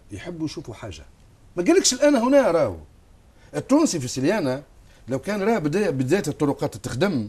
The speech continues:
والبنية الأساسية بدات تتحرك، لو كان بربي التعيينات في خلينا تحبوا ما، ما يتكلطش من جنابه، وقت اللي يجي يشوف انه على ثلاثة آلاف واش تعيين سليانة تاخذ ثلاثين واحد فقط.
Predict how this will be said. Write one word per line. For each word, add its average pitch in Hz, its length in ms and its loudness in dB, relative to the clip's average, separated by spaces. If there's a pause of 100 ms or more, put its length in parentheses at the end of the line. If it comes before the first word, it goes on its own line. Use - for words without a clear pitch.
(140)
والبنية 139 300 -2
الأساسية 135 280 0
بدات 123 180 0
تتحرك، 151 560 2 (480)
لو 135 100 -2
كان 202 440 -2
بربي 135 380 -2 (360)
التعيينات 151 580 -4 (400)
في 226 60 -10
خلينا 349 320 -2 (200)
تحبوا 226 240 2
ما، 196 140 0
ما 190 100 -2
يتكلطش 175 400 -2
من 160 100 -4
جنابه، 262 460 -4 (400)
وقت 170 200 0
اللي 170 100 -2
يجي 240 240 0
يشوف 226 440 -4
انه 214 200 -4
على 175 280 -2
ثلاثة 214 340 4
آلاف 220 260 2
واش 220 440 6
تعيين 156 500 0 (1040)
سليانة 190 380 -4
تاخذ 151 260 -4
ثلاثين 139 320 -4
واحد 127 200 -4
فقط. - 480 2